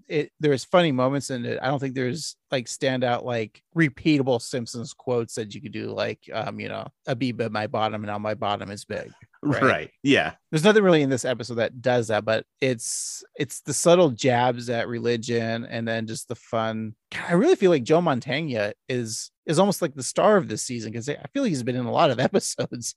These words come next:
Speaker 2: Yeah.
Speaker 1: Uh, and Luigi's too has, <laughs> has been prominent
Speaker 2: That's
Speaker 1: in
Speaker 2: very
Speaker 1: this
Speaker 2: prominent, yeah.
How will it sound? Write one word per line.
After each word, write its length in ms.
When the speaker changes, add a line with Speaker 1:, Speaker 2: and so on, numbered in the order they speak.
Speaker 2:
Yeah. 460
Speaker 1:
Uh, 220
and 320
Luigi's 680
too 340
has, 220
<laughs> 100
has 200
been 460
prominent 460
Speaker 2:
That's 120
Speaker 1:
in 40
Speaker 2:
very 160
Speaker 1:
this 80
Speaker 2:
prominent, 320
yeah. 300